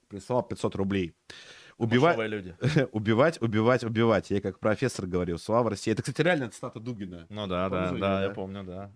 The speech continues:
Speaker 2: Мошовые
Speaker 1: И,
Speaker 2: люди
Speaker 1: и, и
Speaker 2: знают.
Speaker 1: вроде как из-за неё его как раз в-, выгнали за, из М Г У.
Speaker 2: Ну да,
Speaker 1: Он
Speaker 2: ну,
Speaker 1: преподавал.
Speaker 2: блядь, я
Speaker 1: И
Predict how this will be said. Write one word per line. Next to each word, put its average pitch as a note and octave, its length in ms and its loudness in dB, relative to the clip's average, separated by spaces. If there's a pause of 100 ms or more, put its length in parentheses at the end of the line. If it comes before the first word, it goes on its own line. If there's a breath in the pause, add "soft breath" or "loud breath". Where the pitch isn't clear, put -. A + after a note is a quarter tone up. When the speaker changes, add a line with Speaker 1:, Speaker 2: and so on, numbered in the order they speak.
(600 soft breath)
Speaker 2:
Мошовые F#2+ 340 -4
Speaker 1:
И, - 20 -2
Speaker 2:
люди A#2 120 2
Speaker 1:
и, D3 80 6
и E3 40 -4
Speaker 2:
знают. D#3 160 4
Speaker 1:
вроде E3 200 6
как F3+ 220 2
из-за D3 200 0
неё C#3+ 360 2
его C#3 440 0
как A#2+ 160 -12
раз A#2 220 -10
в-, A2+ 460 -8
выгнали A#2+ 360 -4
за, G#2 420 -6
из G#2+ 140 -8
М G#2+ 160 -6
Г G#2 80 -6
У. F2+ 200 -6 (160)
Speaker 2:
Ну A2+ 200 -6
да, F2 200 -6
Speaker 1:
Он G2+ 60 -6
Speaker 2:
ну, F#2 80 -8
Speaker 1:
преподавал. F2+ 360 -6
Speaker 2:
блядь, F2 240 -6
я F2 220 -10
Speaker 1:
И F2+ 40 -12